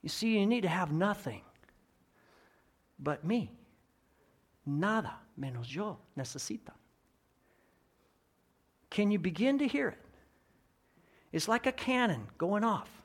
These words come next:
Nothing but one thing. Nothing but one thing. Nada menos una cosa.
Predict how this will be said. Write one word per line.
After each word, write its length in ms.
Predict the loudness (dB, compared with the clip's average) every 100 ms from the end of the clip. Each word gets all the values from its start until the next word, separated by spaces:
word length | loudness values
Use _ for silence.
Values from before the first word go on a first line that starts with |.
| _ _ _ _ _ -20 _ -4
Nothing 540 | 0 0 2 0 0 -6 -18 -20 -20 _
but 180 | 2 2
one 420 | 2 2 2 -2
thing. 360 | -4 -4 -2 -4 -10 -20 _ _ -20 -20 -20 _
Nothing 680 | 0 2 2 2 0 0 -4 -18 -4
but 160 | -4 2
one 340 | 4 6 6
thing. 380 | 8 8 8 4 -2 4
Nada 500 | 8 10 10 6 2 -6 4
menos 340 | 4 4 2
una 320 | 2 4 2 -2 -20 _
cosa. 540 | 0 0 0 -4 -6